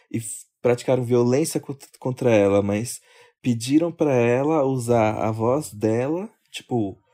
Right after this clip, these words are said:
a importância pública dela, pra entender esse debate e, e por que não, né,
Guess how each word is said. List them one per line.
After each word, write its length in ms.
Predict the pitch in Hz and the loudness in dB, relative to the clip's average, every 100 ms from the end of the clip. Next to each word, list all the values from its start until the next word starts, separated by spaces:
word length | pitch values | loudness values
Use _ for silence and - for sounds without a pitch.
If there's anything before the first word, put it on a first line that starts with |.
| _ | _
a 80 | - | -4
importância 560 | 110 127 120 139 135 131 | -2 0 -2 -2 -2 -4
pública 540 | - 143 156 160 143 | -4 -4 -4 -8 -8
dela, 520 | 127 117 123 147 170 208 _ _ _ _ _ _ _ | -2 0 2 0 -4 -8 _ _ _ _ _ _ _
pra 220 | 139 147 | 0 2
entender 840 | 196 - 165 156 127 127 147 - _ _ _ _ | 0 0 0 0 0 0 0 -6 _ _ _ _
esse 240 | 113 113 | -4 -4
debate 680 | 117 117 104 107 123 135 - | -4 -2 0 0 0 -4 -6
e, 380 | 165 202 - 151 - _ - | -6 -6 -10 -10 -10 _ -6
e 60 | 156 | -6
por 260 | - 156 | -4 -6
que 160 | - 151 | 0 -2
não, 400 | 143 139 147 202 | 0 -2 -2 -2
né, 260 | 127 135 | -2 -2